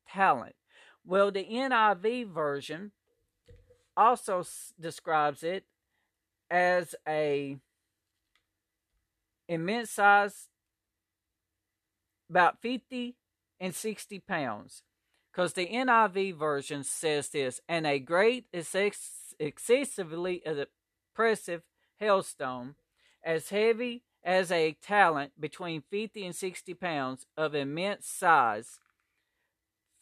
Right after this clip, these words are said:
fell from the sky on the people, and men blasphemed God for the plague of the hail. So very great was the torture of that plague."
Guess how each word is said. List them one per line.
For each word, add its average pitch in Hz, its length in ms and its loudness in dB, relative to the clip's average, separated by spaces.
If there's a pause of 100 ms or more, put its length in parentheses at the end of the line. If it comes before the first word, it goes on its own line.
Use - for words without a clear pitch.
(120)
fell 233 340 8
from 202 320 -2
the 190 140 -4
sky 165 640 4
on 180 200 -4
the 165 140 0
people, 185 680 -8 (100)
and 147 240 -4
men 190 280 -2
blasphemed 175 800 0
God 143 420 4
for 147 240 -4
the 131 100 -4
plague 156 640 0
of 143 220 -2
the 135 160 0
hail. 135 500 0 (380)
So 220 360 6
very 226 420 4
great 175 500 2 (220)
was 175 260 2
the 151 160 -6
torture 190 540 -4
of 147 260 -4
that 165 320 0
plague." 131 600 -2